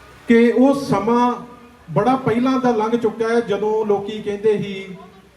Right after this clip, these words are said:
"ਔਰਤਾਂ ਮਰਦਾਂ ਦੇ ਨਾਲ ਮੋਢੇ ਨਾਲ ਮੋਢਾ ਜੋੜ ਕੇ ਚੱਲਦੀਆਂ ਹਨ।" ਮੈਂ ਕਹਿੰਦਾ, ਵਿਦੇਸ਼ਾਂ ਦੇ ਵਿੱਚ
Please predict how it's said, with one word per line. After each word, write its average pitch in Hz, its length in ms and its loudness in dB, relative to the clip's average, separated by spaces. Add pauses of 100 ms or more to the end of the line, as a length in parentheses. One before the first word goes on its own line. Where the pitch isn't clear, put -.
(380)
"ਔਰਤਾਂ 214 540 2
ਮਰਦਾਂ 190 380 -4
ਦੇ 208 120 -2
ਨਾਲ 185 360 -2
ਮੋਢੇ 185 300 -2
ਨਾਲ 196 140 -4
ਮੋਢਾ 180 280 0
ਜੋੜ 165 300 0
ਕੇ 165 360 -2 (1400)
ਚੱਲਦੀਆਂ 180 400 2
ਹਨ।" 131 280 2 (1200)
ਮੈਂ 233 180 4
ਕਹਿੰਦਾ, 254 260 4
ਵਿਦੇਸ਼ਾਂ 247 640 4
ਦੇ 240 120 6
ਵਿੱਚ 208 580 0